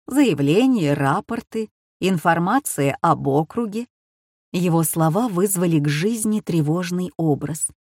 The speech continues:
Тёмный коридор, полный картотечных шкафов, а они битком набиты трудами людей, ненавидящих округ. Теневая версия корабельных новостей.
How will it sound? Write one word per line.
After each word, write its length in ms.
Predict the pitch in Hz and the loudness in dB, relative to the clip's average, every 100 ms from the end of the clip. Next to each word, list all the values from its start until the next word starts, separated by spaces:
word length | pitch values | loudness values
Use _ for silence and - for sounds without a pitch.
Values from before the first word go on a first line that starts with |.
| _ _ _ _ - | _ _ _ _ -4
Тёмный 460 | 220 202 175 165 | 0 2 2 0
коридор, 540 | - 180 165 147 247 - - | -2 -2 0 0 -2 -4 -2
полный 480 | 233 254 220 214 | 0 0 -2 -4
картотечных 880 | - 190 - 180 - 233 - - 214 | -4 -6 -4 -8 -4 -6 -4 -6 -6
шкафов, 760 | - - 220 - 190 156 139 - _ _ _ | -6 -6 -8 -8 -2 -2 -4 -12 _ _ _
а 140 | 196 | 0
они 280 | 190 185 240 | 0 2 0
битком 680 | 190 190 - - 262 208 175 | 0 -4 -6 0 2 2 0
набиты 600 | 175 147 214 262 - 170 | 0 -2 -4 -4 -6 -4
трудами 580 | 170 175 151 180 160 147 | -2 0 0 2 4 4
людей, 540 | 151 143 151 226 233 _ _ _ 208 | 4 2 -2 -4 -8 _ _ _ 0
ненавидящих 1000 | 208 185 165 147 151 160 - - 196 - | 2 2 2 2 0 0 -4 -4 -8 -6
округ. 580 | 208 175 - 151 - - _ _ _ _ _ | -4 -2 -4 -10 -12 -18 _ _ _ _ _
Теневая 560 | 254 233 226 196 165 151 | 0 2 2 2 2 4
версия 560 | 156 254 247 - 240 | 2 0 -2 -2 -4
корабельных 800 | - 196 165 143 170 180 180 175 | -2 -2 0 2 0 0 -4 -4
новостей. 800 | 180 180 180 180 - - 147 - | -4 -4 -4 -6 -8 -6 -8 -10